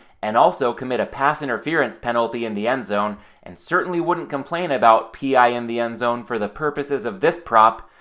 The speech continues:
When Dallas has the ball, they're a force at the goal line with Ezekiel Elliott in that ground game, as well as Dak Prescott being a nice dual threat in short yardage situations.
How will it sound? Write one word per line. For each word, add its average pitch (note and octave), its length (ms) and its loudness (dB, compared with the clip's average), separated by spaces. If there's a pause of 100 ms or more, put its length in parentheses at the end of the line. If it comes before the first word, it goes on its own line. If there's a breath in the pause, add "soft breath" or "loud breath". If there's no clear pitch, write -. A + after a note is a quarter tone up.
(240 soft breath)
When G#2+ 240 -6
Dallas D3 400 6
has A2+ 220 0
the A#2+ 80 -2
ball, A2+ 440 6 (240 loud breath)
they're F3+ 200 2
a A#2 60 4
force D#3 380 -4
at - 80 -18
the C3+ 80 -2
goal B2+ 240 2
line C3+ 180 2
with A2+ 160 -8
Ezekiel C3 600 -2
Elliott B2+ 360 2
in A#2 60 -10
that G#2 260 0
ground C3+ 300 2
game, C3 320 -2 (320 soft breath)
as G#2 220 -6
well C#3+ 260 6
as A2 160 -4
Dak C3 380 2
Prescott C#3 600 0
being B2 240 -6
a G#2+ 120 -4
nice A2+ 360 -2
dual B2 380 0
threat B2 380 4
in A2 160 -6
short B2 360 0
yardage A2 440 4
situations. G#2+ 880 -4